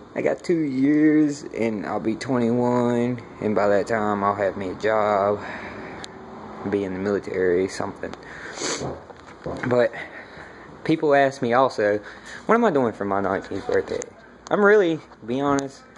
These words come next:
I'm doing nothing. Nothing.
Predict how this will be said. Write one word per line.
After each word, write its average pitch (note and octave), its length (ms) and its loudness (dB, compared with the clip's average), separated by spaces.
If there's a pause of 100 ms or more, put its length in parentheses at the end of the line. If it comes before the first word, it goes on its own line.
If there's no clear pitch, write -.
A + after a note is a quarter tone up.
(1040)
I'm A2+ 100 0
doing A#2 240 2
nothing. G2+ 320 -4 (2750)
Nothing. - 440 -10